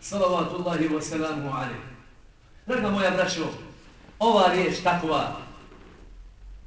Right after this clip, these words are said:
ona ima poseban cilj, a to je s jedne strane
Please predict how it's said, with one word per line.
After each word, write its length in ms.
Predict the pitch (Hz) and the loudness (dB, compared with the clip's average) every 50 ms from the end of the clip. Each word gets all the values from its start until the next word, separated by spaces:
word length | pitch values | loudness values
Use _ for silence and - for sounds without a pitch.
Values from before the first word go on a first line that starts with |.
| - - - - - - - - - - - | -18 -18 -18 -20 -20 -20 -20 -20 -20 -6 0
ona 260 | 202 240 240 226 226 | 4 6 6 8 8
ima 300 | 233 226 226 208 190 - 214 | 6 6 6 4 4 6 8
poseban 680 | 214 240 240 233 - - 226 202 190 180 160 165 - - - - - - - - | 10 12 12 10 8 6 2 2 2 2 0 -2 -4 -6 -10 -14 -16 -18 -18 -10
cilj, 580 | - - 233 226 190 160 - 113 104 - - - - - - - - - - - - - - - - - - - - | -4 0 0 2 2 0 -2 -4 -6 -10 -14 -16 -18 -20 -20 -20 -20 -20 -20 -20 -20 -20 -20 -20 -20 -20 -20 -10 -2
a 220 | - 202 202 202 196 | 0 0 2 4 6
to 120 | 240 247 | 6 8
je 140 | 240 220 208 | 8 8 6
s 120 | - - | 6 4
jedne 300 | 262 262 208 233 226 202 | 4 4 4 4 0 0
strane 520 | - - 202 208 214 226 220 214 196 - | 0 0 2 4 6 6 6 4 2 0